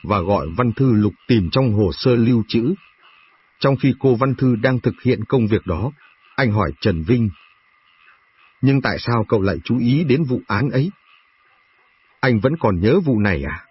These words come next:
Trần Vinh không trả lời mà lại hỏi lại Lê Đức, "Đã hai mươi năm rồi còn gì?" Trung tá Lê Đức trả lời sau một lát đăm chiêu,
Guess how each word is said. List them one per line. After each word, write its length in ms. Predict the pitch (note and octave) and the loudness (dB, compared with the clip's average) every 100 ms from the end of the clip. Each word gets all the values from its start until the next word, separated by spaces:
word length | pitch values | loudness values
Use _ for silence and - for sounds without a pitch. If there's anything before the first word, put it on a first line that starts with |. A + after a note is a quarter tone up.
| _ - | _ -2
Trần 200 | G#2+ E2+ | -2 0
Vinh 200 | A#2+ G#2+ | 0 0
không 180 | - D#3 | 0 0
trả 140 | G#2+ | 0
lời 240 | F2+ G2+ D#2 F2+ | 0 0 0 0
mà 140 | F#2+ | 0
lại 160 | F2 D#2 | 0 -2
hỏi 200 | F#2 D2+ | -4 -2
lại 200 | G2 E2 | -2 0
Lê 140 | A#2 | 0
Đức, 260 | A#2+ D3 F#3+ _ _ | 2 0 -2 _ _
"Đã 160 | G2+ B2+ | -4 -2
hai 180 | C#3 | 0
mươi 140 | C#3+ A#2+ | 2 2
năm 220 | B2+ A2+ | 2 0
rồi 140 | G2+ - | 0 0
còn 180 | F#2+ | -2
gì?" 280 | F2 F#2+ D#2 - _ _ _ _ _ _ _ _ _ _ _ _ | 0 -2 -4 -10 _ _ _ _ _ _ _ _ _ _ _ _
Trung 200 | D#3+ C#3 | -2 0
tá 100 | G#2+ C#3 | 0 2
Lê 160 | C3+ C3 | 2 2
Đức 180 | F#3 - | 0 0
trả 160 | - F2 | -2 0
lời 220 | G2+ E2+ | 0 -2
sau 240 | - C3 | 0 0
một 200 | A#2+ G#2+ | 0 0
lát 160 | G2 C#3+ - | 0 -2 -4
đăm 240 | A2+ A#2 G#2+ | -4 -2 0
chiêu, 260 | - G2+ | 0 -2